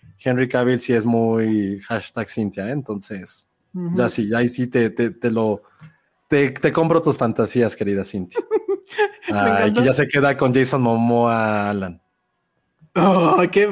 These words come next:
Speaker 2: qué mal,
Speaker 1: Tienes un
Speaker 2: ¿eh?
Speaker 1: tipo,
Speaker 2: O sea,
Speaker 1: ¿eh? Tienes un tipo ahí.
Speaker 2: sí, te gustan así como de barrio.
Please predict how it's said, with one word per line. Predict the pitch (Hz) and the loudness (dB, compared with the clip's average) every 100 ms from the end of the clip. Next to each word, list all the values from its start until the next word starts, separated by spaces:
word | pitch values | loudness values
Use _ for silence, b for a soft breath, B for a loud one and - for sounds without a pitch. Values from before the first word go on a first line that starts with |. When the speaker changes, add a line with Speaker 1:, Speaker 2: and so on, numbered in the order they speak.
| 175 | 0
Speaker 2:
qué | 190 170 | -2 0
mal, | 165 151 | 0 4
Speaker 1:
Tienes | 208 196 | 4 6
un | 208 | 4
Speaker 2:
¿eh? | 359 | 4
Speaker 1:
tipo, | 208 196 117 | 4 4 4
Speaker 2:
O | |
sea, | 127 | 4
Speaker 1:
¿eh? | 202 | 2
Tienes | 190 170 - 175 | 2 0 -2 -4
un | 156 | -2
tipo | 175 156 143 | -2 0 0
ahí. | 135 | 2
Speaker 2:
sí, | 196 196 190 175 165 | 4 4 2 0 0
te | 185 | 2
gustan | 196 220 240 208 | 2 2 0 0
así | 170 185 | -2 -4
como | 202 185 | -4 -2
de | 160 | 0
barrio. | 156 160 156 143 | 0 -2 -2 -6